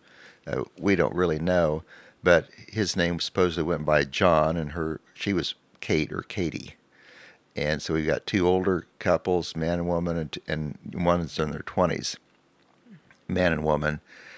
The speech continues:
And, uh, they, there started being some, a few people missing,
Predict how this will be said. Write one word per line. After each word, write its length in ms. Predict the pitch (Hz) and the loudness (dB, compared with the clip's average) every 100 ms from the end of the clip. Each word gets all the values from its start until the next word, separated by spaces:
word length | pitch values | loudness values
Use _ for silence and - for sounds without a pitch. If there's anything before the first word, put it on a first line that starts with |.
| - | -20
And, 420 | - 90 85 85 80 | -8 -2 0 2 2
uh, 220 | 80 76 _ - - - _ | 2 0 _ -20 -20 -20 _
they, 440 | - 104 117 101 - _ | 2 8 8 8 0 _
there 220 | 90 92 - - | -2 -2 -2 -6
started 360 | - 139 143 123 | 4 8 8 8
being 200 | 117 104 | 2 2
some, 260 | 98 85 - _ _ 90 | -2 -4 -6 _ _ -2
a 60 | |
few 240 | - 151 117 | 0 0 -2
people 640 | - 117 - 98 87 80 | 0 0 4 4 4 2
missing, 680 | - 98 101 - 98 95 90 | -2 0 0 0 0 0 -2